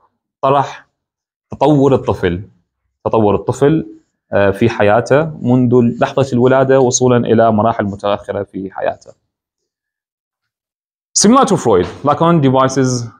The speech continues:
a three-part model of the human psyche. In Freud's model, the interactions of the id, ego, and superego greatly determine our behavior. Underlying Lacan's model is the basic assumption that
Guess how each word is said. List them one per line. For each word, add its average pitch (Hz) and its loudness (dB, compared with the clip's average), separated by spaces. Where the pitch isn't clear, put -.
a - -2
three-part 135 -2
model 117 2
of 104 -2
the 113 2
human 123 4
psyche. 95 -2
In 113 0
Freud's 117 0
model, 113 2
the 117 2
interactions 131 0
of 110 -2
the - 2
id, 139 0
ego, 127 2
and 151 0
superego 113 0
greatly 117 0
determine 107 0
our 110 2
behavior. 90 -2
Underlying 107 0
Lacan's 135 0
model 120 2
is 110 0
the 104 0
basic 123 -2
assumption 123 -2
that 101 -2